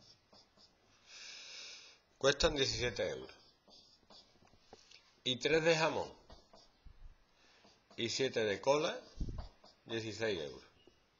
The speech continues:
¿Cuánto cuesta cada bocadillo de jamón y cada refresco de cola? Esto habría que hacerlo por reducción, ¿no? Lo voy a repasar,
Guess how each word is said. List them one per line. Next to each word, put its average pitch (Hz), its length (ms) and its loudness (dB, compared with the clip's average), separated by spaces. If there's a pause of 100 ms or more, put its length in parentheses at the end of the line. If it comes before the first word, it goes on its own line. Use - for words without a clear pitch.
(760)
¿Cuánto 180 340 6
cuesta 156 320 8
cada 123 160 6
bocadillo 113 460 4
de 113 80 -2
jamón 104 320 2
y - 20 -4
cada 98 160 2
refresco 98 420 -2
de 95 120 0
cola? 117 240 2
Esto - 180 -4
habría 101 140 0
que 104 60 0
hacerlo 113 300 -2
por 131 120 -2
reducción, 107 580 -2
¿no? - 60 -16 (1500)
Lo - 100 -6
voy 95 120 2
a 90 40 4
repasar, 92 480 2